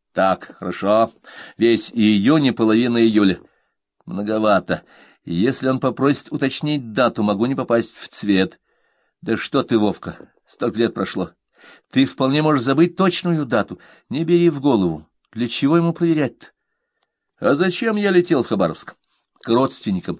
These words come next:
на каникулы. Родственники — люди малообеспеченные, поэтому тебе родители дали с собой деньги, сто пятьдесят рублей, чтоб ты не сидел на шее у хозяев нахлебником.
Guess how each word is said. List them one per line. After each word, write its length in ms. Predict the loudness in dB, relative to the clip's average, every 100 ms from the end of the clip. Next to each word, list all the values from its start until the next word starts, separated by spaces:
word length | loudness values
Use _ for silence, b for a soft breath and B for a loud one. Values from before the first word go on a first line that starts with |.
| _
на 160 | -6 -2
каникулы. 460 | -2 -2 -4 -8 _ _ _ _ _ _ -6
Родственники — 840 | 0 0 -2 -4 -4 -4 -6 -8 b b
люди 240 | 2 4
малообеспеченные, 1120 | 2 2 2 0 -4 -4 -4 -4 -4 -4 -4 -8 b b b b
поэтому 300 | -2 0 -2
тебе 180 | 0 2
родители 460 | 2 0 2 2
дали 200 | 2 0
с 80 | 0
собой 260 | -2 0 0
деньги, 440 | 2 2 2 -6
сто 320 | -10 -2 0 0
пятьдесят 600 | -2 -4 -4 -2 -2 -2
рублей, 320 | 0 2 2
чтоб 240 | 0 -6
ты 320 | 0 0 2
не 140 | 0 -2
сидел 380 | -2 -2 0 0
на 100 | -2
шее 300 | -2 0 0
у 40 |
хозяев 380 | 0 -2 -2 -4
нахлебником. 560 | -4 -2 -2 -6 -12